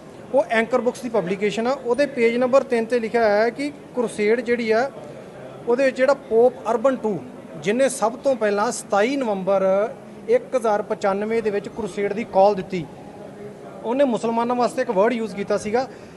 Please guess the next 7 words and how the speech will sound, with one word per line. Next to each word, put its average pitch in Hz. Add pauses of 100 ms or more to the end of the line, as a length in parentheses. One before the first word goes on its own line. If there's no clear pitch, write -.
(240)
"A 240
cursed 226
race, 202 (300)
race 226 (200)
alienated 233
by 226
God, 190